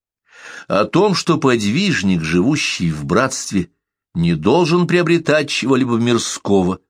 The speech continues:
в собственное своё владение. Подвижник, вступивший в описанное нами общество, должен быть свободен от всякого приобретения в собственность вещей мирских.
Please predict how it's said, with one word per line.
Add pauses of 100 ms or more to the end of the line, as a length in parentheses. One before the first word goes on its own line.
(200)
в
собственное
своё
владение. (2250)
Подвижник,
вступивший
в
описанное
нами
общество, (500)
должен
быть
свободен
от
всякого
приобретения (220)
в
собственность
вещей
мирских.